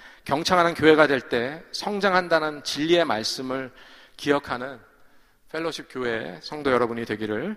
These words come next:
소원합니다. 기도하겠습니다. 하나님, 저희들에게 경청의 삶의 중요성을 이 시간 알려주셔서 감사합니다.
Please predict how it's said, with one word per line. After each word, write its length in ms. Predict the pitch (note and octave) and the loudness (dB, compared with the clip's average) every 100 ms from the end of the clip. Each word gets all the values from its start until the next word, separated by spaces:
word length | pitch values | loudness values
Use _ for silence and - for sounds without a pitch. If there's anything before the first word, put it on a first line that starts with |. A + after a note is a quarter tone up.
| - | -12
소원합니다. 640 | - - C3+ A#2 G#2+ G2 G2+ _ _ _ _ _ _ - - _ | -10 -4 -4 -4 -8 -10 -10 _ _ _ _ _ _ -20 -20 _
기도하겠습니다. 760 | A#2 B2+ A#2+ - A2 A#2 F#3+ - - - - - _ _ _ _ | -20 -18 -16 -12 0 2 2 -2 -20 -20 -20 -20 _ _ _ _
하나님, 480 | D3+ D3+ D3 C#3+ A#2 _ - _ _ _ _ _ _ _ _ _ _ _ - | -4 -4 -4 -8 -16 _ -20 _ _ _ _ _ _ _ _ _ _ _ -8
저희들에게 880 | C#3 C#3+ C#3+ C#3+ C#3 C3+ F3+ - _ _ - _ G#2+ G2 | -6 -6 -6 -8 -6 -8 -10 -18 _ _ -20 _ -20 -20
경청의 640 | - B2+ D#3 - E3 D#3 D3 | -14 -12 -12 -10 -6 -6 -6
삶의 340 | D#3+ D3+ D3 | -6 -6 -8
중요성을 840 | - D3 C3+ - C3+ C3 B2+ A#2 - | -10 -10 -8 -8 -8 -8 -10 -14 -16
이 60 | |
시간 220 | B2 C#3+ A#2 | -12 -8 -6
알려주셔서 520 | A2+ B2+ - A#2+ A#2 | -6 -8 -12 -16 -16
감사합니다. 720 | A2+ G#2+ A#2+ A2+ G#2 G2 | -14 -12 -12 -14 -16 -18